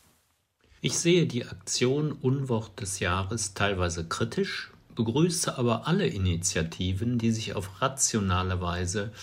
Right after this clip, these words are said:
dem öffentlichen Sprachgebrauch kritisch auseinandersetzen. Sieht man die Aktion unter dieser Perspektive,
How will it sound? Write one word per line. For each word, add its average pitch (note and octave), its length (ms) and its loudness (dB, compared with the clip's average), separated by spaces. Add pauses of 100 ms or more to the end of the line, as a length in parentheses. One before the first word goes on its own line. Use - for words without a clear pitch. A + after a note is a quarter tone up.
(280)
dem A2 220 2
öffentlichen A2+ 580 2
Sprachgebrauch F#2 1000 -2
kritisch - 720 -2
auseinandersetzen. F#2+ 1080 -2 (440)
Sieht E3 280 0
man C#3 180 6
die B2 140 4
Aktion C3 520 2
unter A2+ 280 2
dieser F3 320 4
Perspektive, G2 1080 -2